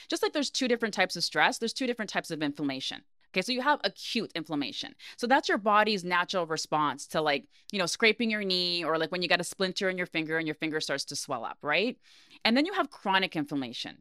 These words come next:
So chronic inflammation is your body's, you know, really confused and damaging immune response to a variety of different things like environmental invaders, physical invaders, and mental invaders.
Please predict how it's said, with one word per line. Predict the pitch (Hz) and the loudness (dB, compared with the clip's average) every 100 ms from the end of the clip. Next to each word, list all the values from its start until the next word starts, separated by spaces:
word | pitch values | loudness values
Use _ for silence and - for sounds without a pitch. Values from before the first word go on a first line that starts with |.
| _ - - | _ -20 0
So | 240 | 2
chronic | 226 - 277 427 | 2 2 0 2
inflammation | 359 294 262 202 202 - 202 | -2 -2 0 0 0 -2 -4
is | - 190 175 | 0 -2 0
your | 190 | -2
body's, | 165 190 196 196 190 175 | 2 2 2 2 -4 -8
you | - 214 | -8 -6
know, | 160 | -4
really | 214 311 381 294 | -4 0 0 0
confused | - 233 - - 202 226 240 233 - | 0 -2 -2 -8 -4 -2 -2 -4 -4
and | 190 165 | -4 -2
damaging | 170 170 202 185 196 190 196 | -4 -2 -2 -2 -2 -2 -2
immune | 160 156 170 185 | -4 -2 -4 -4
response | 190 - 190 185 175 - - - - | -6 -4 0 0 0 -8 -18 -10 2
to | 240 | 4
a | 240 | 4
variety | 233 233 233 247 285 320 302 | 2 0 4 6 4 4 2
of | 202 180 | 0 0
different | 196 190 185 | -4 -4 -4
things | - 170 170 170 | -2 -2 -2 -4
like | 156 143 | -4 -2
environmental | 160 147 147 147 247 240 226 | -4 0 0 2 2 2 0
invaders, | 214 208 202 208 202 196 | 0 2 2 2 0 -2
physical | - 240 214 220 208 | -2 0 0 0 -2
invaders, | 202 196 196 196 196 - _ _ | 2 2 2 2 0 -6 _ _
and | 190 202 | -4 0
mental | 180 175 175 | 0 -2 -2
invaders. | 156 147 139 113 - | 0 0 -2 -4 -10